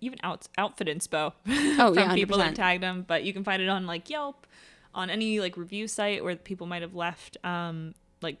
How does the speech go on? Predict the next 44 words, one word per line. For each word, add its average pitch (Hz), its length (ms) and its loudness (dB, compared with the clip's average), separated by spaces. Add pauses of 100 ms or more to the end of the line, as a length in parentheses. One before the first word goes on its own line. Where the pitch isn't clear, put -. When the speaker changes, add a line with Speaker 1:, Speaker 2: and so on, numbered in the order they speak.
(220)
Speaker 1:
photos. 233 720 -2
Uh, 165 300 -4
Instagram, 175 580 -6
again, 151 220 -6
is 165 140 -10
a 180 40 -14
very 165 160 -10
good - 160 -10
go-to. - 380 -8
Either - 160 -6
go 151 100 -8
to 143 60 -8
the 156 100 -8
tagged - 420 -8
or 180 120 -10
to - 220 -12
the - 300 -10
location - 500 -12
itself. - 500 -12 (560)
Um, 175 500 -2 (1120)
so, 226 460 2
y-, 196 220 -6
I 202 40 4
mean, 202 220 2
you 202 100 -4
mentioned, 208 600 -4 (320)
like, 180 180 -4
kind 185 160 -6
of 165 100 -12
previously, 165 520 -6
like, 156 160 -6
when 175 80 -8
you're 165 100 -10
going 165 180 -4
out 156 160 -4
on 156 80 -12
dates 151 260 -6
and 170 100 -10
stuff, - 280 -8
too, - 240 -8
and 165 160 -6
you 160 80 -6
don't 147 240 -8
know, - 180 -10